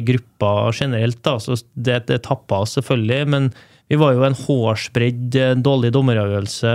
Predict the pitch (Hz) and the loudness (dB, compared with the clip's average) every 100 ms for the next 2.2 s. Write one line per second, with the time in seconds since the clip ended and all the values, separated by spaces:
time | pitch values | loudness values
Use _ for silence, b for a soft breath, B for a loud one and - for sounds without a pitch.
0 | 113 127 123 117 117 117 117 117 117 117 | 0 0 2 2 0 0 0 0 0 -2
1 | - 123 113 131 107 107 104 - - 113 | -2 0 2 2 2 0 -2 -2 0 0
2 | 110 110 | 2 0